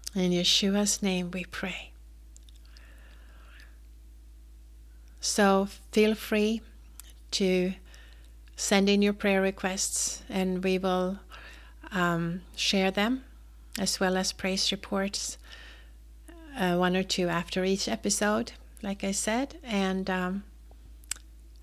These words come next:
we will be sure that God will hear our prayers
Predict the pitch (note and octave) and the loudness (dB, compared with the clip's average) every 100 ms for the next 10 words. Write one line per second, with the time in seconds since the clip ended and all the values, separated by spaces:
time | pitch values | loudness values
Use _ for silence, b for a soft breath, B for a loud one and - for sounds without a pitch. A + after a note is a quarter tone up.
0 | - F#3+ F#3 F#3+ F#3 F#3+ F#3 F#3 G3+ - | -8 2 4 4 4 4 4 0 -4 -18
1 | - - - G3+ G3 - G#3 F#3+ F3+ F3 | -20 -20 -4 0 2 2 4 2 2 -2
2 | E3+ - F3 F3+ F3+ F3 F#3 - F#3+ F#3 | -4 -2 0 0 -2 -6 -8 -4 0 0
3 | F3+ F3 - - F3 E3+ F#3 - - | 0 -4 -6 -4 -4 -4 -2 -2 -4